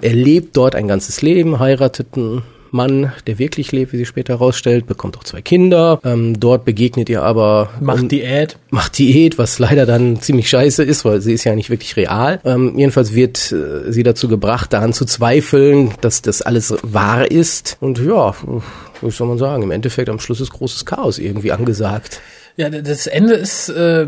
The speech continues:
Speaker 1: Konfus.
Speaker 2: ja, man kämpft sich halt zum Computerkern durch, wo dann halt eröffnet wird, dass halt das Mädchen Teil dieses Computers ist. Die Vashta Narada essen schnell noch ein paar Leute auf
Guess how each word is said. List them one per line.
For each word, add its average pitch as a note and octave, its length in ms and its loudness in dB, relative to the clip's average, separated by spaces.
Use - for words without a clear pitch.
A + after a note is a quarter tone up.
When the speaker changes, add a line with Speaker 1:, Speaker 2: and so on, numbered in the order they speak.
Speaker 1:
Konfus. D3 840 0
Speaker 2:
ja, E3 120 0
man D#3+ 260 -2
kämpft G3 320 -2
sich F3 160 -4
halt D#3+ 180 2
zum C#3+ 240 -2
Computerkern F#3+ 640 -2
durch, F3 220 0
wo C#3+ 80 2
dann C#3 120 -2
halt B2+ 120 -2
eröffnet C3 340 -4
wird, A#2+ 120 2
dass A#2 120 -8
halt A2 140 -4
das G#2 120 -10
Mädchen D3 360 -2
Teil C#3 200 2
dieses C3 200 -4
Computers C#3 420 -4
ist. - 240 -6
Die D3 60 4
Vashta F3+ 200 2
Narada D#3+ 360 4
essen - 260 0
schnell E3 180 0
noch D3+ 120 0
ein C#3 80 -6
paar C3+ 120 -4
Leute D#3 340 2
auf G#3+ 360 2